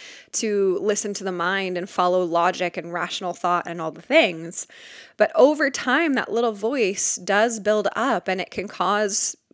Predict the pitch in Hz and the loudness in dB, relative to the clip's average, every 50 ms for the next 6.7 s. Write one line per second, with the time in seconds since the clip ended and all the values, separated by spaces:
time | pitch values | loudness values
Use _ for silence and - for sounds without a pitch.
0 | _ - - 170 160 147 165 185 214 - - 262 269 - 277 254 - - - 302 | _ -16 -14 -10 -6 -2 -2 -2 -2 -2 -2 -4 -4 -4 -4 -4 -4 -4 0 2
1 | 269 285 277 - 294 294 294 247 - - - 294 - - 208 180 170 175 196 226 | 2 2 4 4 4 4 4 4 2 2 0 0 0 0 0 0 0 0 -2 -4
2 | 233 - - - - - - - - _ _ - - 220 196 202 196 190 190 190 | -4 -6 -8 -12 -18 -18 -18 -20 -20 _ _ -2 0 2 4 4 2 2 0 0
3 | - 180 190 190 - 208 - - 208 202 180 - - 196 185 - - 180 165 165 | 0 -2 -2 0 -2 -4 -2 -4 -2 -2 -4 -4 -2 -4 -4 -2 -4 -4 -4 -4
4 | 170 170 170 165 - - 180 180 - 196 185 - 175 175 180 - - - 170 156 | -6 -6 -8 -6 -4 -4 -6 -6 -6 -10 -8 -6 -6 -6 -6 -8 -8 -8 -8 -4
5 | 196 254 247 208 190 214 196 _ _ _ _ _ _ _ _ _ _ _ _ _ | -2 -2 0 0 -2 -4 -8 _ _ _ _ _ _ _ _ _ _ _ _ _
6 | _ _ _ - - 220 220 214 202 196 196 202 - | _ _ _ -8 -4 0 0 2 0 0 -2 -4 -6